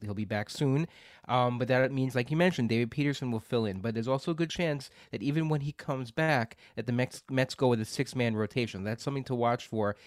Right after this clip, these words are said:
especially even after Scherzer comes back. And you have to watch out also for Taijuan Walker 'cause he's dealing with a blister. So just keep an eye on those two situations. Zach Wheeler. He's on the I L with forearm, right forearm tendonitis.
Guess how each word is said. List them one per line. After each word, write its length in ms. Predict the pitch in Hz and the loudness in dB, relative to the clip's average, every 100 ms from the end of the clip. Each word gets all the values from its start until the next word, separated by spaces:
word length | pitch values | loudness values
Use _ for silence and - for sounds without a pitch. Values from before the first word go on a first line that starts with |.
| - | -12
especially 400 | 110 - 123 127 | -6 0 0 0
even 220 | 110 123 | -2 0
after 260 | 117 123 127 | 0 -2 -2
Scherzer 300 | - 139 139 | -2 -2 0
comes 180 | 151 147 | -2 2
back. 240 | 156 160 - | 2 2 0
And 420 | 160 175 143 156 - - | 2 4 4 2 -4 -8
you 60 | - | -4
have 80 | 139 | -2
to 100 | 147 | 0
watch 260 | 143 143 | 0 2
out 160 | 151 143 | 0 -2
also 400 | - 151 - 143 | 0 0 0 0
for 340 | 135 - 143 139 | -2 0 2 2
Taijuan 400 | - 151 147 143 | 2 2 2 4
Walker 300 | 165 190 135 | 4 4 0
'cause 180 | 135 120 | -2 -2
he's 200 | 139 127 | -4 -2
dealing 340 | 135 135 135 | 2 2 0
with 120 | 131 | -2
a 60 | 127 | -2
blister. 500 | 117 151 156 98 73 - - | 0 -2 -2 -6 -12 -16 -20
So 160 | - 120 | -4 -4
just 200 | 117 127 | -2 -2
keep 200 | - 147 | -2 0
an 80 | 131 | 2
eye 180 | 123 123 | 4 4
on 120 | 117 | 2
those 220 | 120 113 | 2 0
two 160 | - 117 | -4 -6
situations. 840 | - - 107 95 90 90 80 - _ _ _ _ _ _ _ _ | -6 -6 -4 -2 -4 -8 -12 -16 _ _ _ _ _ _ _ _
Zach 320 | 107 139 180 - | -2 2 2 2
Wheeler. 440 | 180 190 113 67 _ _ _ | 6 6 6 0 _ _ _
He's 220 | - 127 | -2 0
on 140 | 139 | 2
the 80 | 139 - | 2 0
I 180 | 117 139 | 0 4
L 100 | 147 | 4
with 100 | 127 | 2
forearm, 540 | - 156 156 139 98 | -2 -2 2 2 0
right 200 | 98 143 | -2 -2
forearm 420 | - 147 139 127 127 _ | -2 0 2 0 -4 _
tendonitis. 680 | - 127 120 123 120 78 - | -6 -4 -2 0 -2 -4 -10